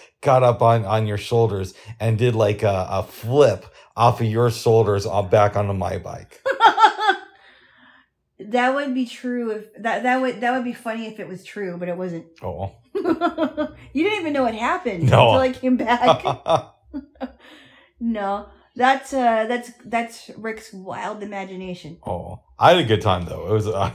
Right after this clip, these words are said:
Speaker 2: I
Speaker 1: <laughs> me and Alana, I guess, had very different experiences this day. She ran into a crazy man who had a knife and fell a couple of times. I'm just like, I heard about some crazy dude and I had a good bike ride.
Speaker 2: <laughs>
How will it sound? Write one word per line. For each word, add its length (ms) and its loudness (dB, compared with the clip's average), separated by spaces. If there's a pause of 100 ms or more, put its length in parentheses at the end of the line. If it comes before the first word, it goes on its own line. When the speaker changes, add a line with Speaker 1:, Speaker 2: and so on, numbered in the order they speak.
(120)
Speaker 2:
I 300 2 (100)
Speaker 1:
<laughs> 120 -12
me 360 2
and 120 4
Alana, 240 6
I 120 6
guess, 200 2
had 180 0
very 260 2
different 340 -4
experiences 640 -10
this 220 -10
day. 180 -10
She 400 -6 (220)
ran 200 0
into 240 0
a 60 0
crazy 480 0
man 320 -2
who 120 -2
had 160 0
a 60 -2
knife 540 -2
and 220 -10
fell 200 -2
a 60 -4
couple 300 -6
of 80 -6
times. 480 -6 (240)
I'm 160 4
just 180 0
like, 220 0
I 140 4
heard 200 4
about 240 2
some 160 -6
crazy 400 -4
dude 320 -6
and 20 -10
I 140 -8
had 220 -8
a 40 -10
good 240 -10
bike 260 -10
ride. 200 -10
Speaker 2:
<laughs> 800 4